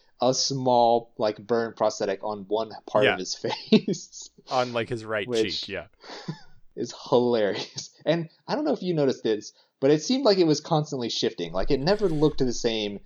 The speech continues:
Speaker 2: Yeah.
Speaker 1: in any <laughs> shot.
Speaker 2: Sometimes it was all, like, pussy and looked like a big pimple, and then sometimes it was, like, barely there.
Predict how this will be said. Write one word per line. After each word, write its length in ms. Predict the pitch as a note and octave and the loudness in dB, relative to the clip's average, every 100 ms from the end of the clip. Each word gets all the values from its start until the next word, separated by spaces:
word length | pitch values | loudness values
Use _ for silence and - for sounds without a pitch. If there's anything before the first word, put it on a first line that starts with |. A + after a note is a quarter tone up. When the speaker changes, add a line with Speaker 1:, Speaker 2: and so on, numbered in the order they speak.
| - | -2
Speaker 2:
Yeah. 300 | A#2+ A#2 F#2+ | 4 6 4
Speaker 1:
in 80 | A2+ | 0
any 360 | A2+ A#2 A2 A#2+ | -4 -4 -4 -4
<laughs> 20 | |
shot. 420 | - A#2 G#2+ - D3 - - | -2 0 -2 -4 -10 -12 -8
Speaker 2:
Sometimes 560 | - B2 C#3+ B2+ A#2 | -4 -2 0 0 0
it 60 | A#2+ | -2
was 160 | A2+ | 0
all, 180 | A2 A2 | 0 2
like, 260 | G#2+ G2+ - | 0 -2 0
pussy 500 | - G2+ - A2+ A2+ | 0 0 -2 -4 -4
and 100 | G2+ | -4
looked 160 | G2 | -6
like 100 | G#2+ | -4
a 80 | G2+ | -4
big 220 | G2 F2+ | -4 -2
pimple, 480 | - G2+ F#2+ G#2+ A2 | -2 -2 -2 -2 0
and 100 | G#2 | -2
then 120 | F#2+ | -6
sometimes 500 | F#2+ G#2+ G2 G#2 G2+ | -8 -8 -4 -4 -4
it 60 | G2+ | -8
was, 120 | G2 | -6
like, 160 | G#2 - | -8 -8
barely 460 | F#2+ F2 F2+ F#2+ F#2+ | -6 -4 -4 -4 -6
there. 600 | - F2 F2 G2 G2+ | -8 -8 -6 -8 -10